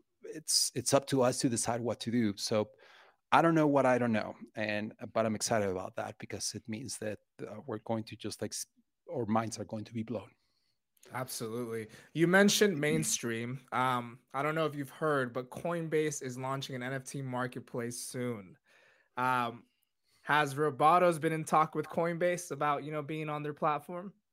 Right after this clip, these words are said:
Speaker 1: Yeah, we have been, uh, talking. Uh, there's, uh, again, I cannot share a lot of this, uh, but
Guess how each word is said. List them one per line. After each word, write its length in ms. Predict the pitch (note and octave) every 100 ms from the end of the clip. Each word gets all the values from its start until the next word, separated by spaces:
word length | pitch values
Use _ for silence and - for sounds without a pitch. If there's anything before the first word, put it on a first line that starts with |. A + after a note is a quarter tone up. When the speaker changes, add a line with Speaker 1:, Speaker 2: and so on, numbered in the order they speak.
| _ _ _ _ -
Speaker 1:
Yeah, 300 | C#3 G#3+ A3+
we 180 | F#3+ G3
have 240 | D#3 E3+
been, 340 | E3 D#3+ D3+ D3
uh, 380 | D#3 B2+ A#2+ -
talking. 560 | - D3 D3 E3+ E3+ G3 -
Uh, 540 | C#3 A#2 A2 G#2 G#2+ - _ _ _ A2+
there's, 360 | G#2+ - -
uh, 440 | A2 G2+ G2+ G2 F#2+ _ _ _ _ _ _ _ _
again, 200 | A#2 C#3+
I 60 | C#3
cannot 340 | C#3+ C3+ B2+
share 380 | - C#3 D3 F3 -
a 40 |
lot 200 | B2 C3+
of 100 | D3
this, 300 | D3 D#3+ -
uh, 280 | C#3+ A#2 G#2+ G#2+ _ -
but 460 | A#2 A2 G#2+ -